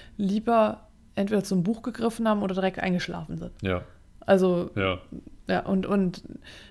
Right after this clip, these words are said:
Speaker 1: mittlerweile ist es halt jetzt schon so lange her, <laughs> so, dass es jetzt wirklich, ja, ganz, also es fehlt mir nicht und es stört mich auch nicht.
Speaker 2: Für mich ist der Gedanke, Fernsehen zu gucken, nicht existent.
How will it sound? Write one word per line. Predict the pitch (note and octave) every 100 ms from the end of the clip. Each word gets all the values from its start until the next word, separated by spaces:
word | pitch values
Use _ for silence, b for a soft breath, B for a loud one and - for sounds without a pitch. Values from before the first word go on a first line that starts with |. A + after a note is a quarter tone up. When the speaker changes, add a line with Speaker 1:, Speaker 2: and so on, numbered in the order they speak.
| -
Speaker 1:
mittlerweile | F#3 G#3+ A3+ G#3+ G#3+ G3+ F#3+ F#3 - -
ist | E3 -
es | - F3
halt | E3
jetzt | F3+ -
schon | F#3 F3 F#3 - - F3+
so | E3+ G#3+ C4 C#4+ C#4
lange | A3+ A3+ G#3+
her, | F#3 G#3 F#3+ D#3+ A#3 - C4
<laughs> | - C#4+
so, | - - A3+ C#4+ B B B A#3
dass | G3+ G3+
es | G#3 -
jetzt | G3+ G3+ - -
wirklich, | G3 G#3 G#3 F#3+ - - - E3 - - -
ja, | F3+ E3 E3+
ganz, | F3+ F3 F3+ F3 - -
also | F3 E3+ - - -
es | -
fehlt | - G#3 A3+ -
mir | B3+
nicht | C#4 D4+ D4+ - G3+
und | G3+ G3+ G#3 B B B B -
es | -
stört | - G#3+
mich | F3+ E3+
auch |
nicht. | E3 E3+ - -
Speaker 2:
Für | - E2+
mich | F2+ G#2+
ist | - E2+
der | D#2+
Gedanke, | D2 D2+ D#2 G#2 A2
Fernsehen | E2 E2+ F2+ G2 F2+
zu | -
gucken, | - G2+ - D#2+
nicht | E2+ - E2
existent. | - - A2+ - -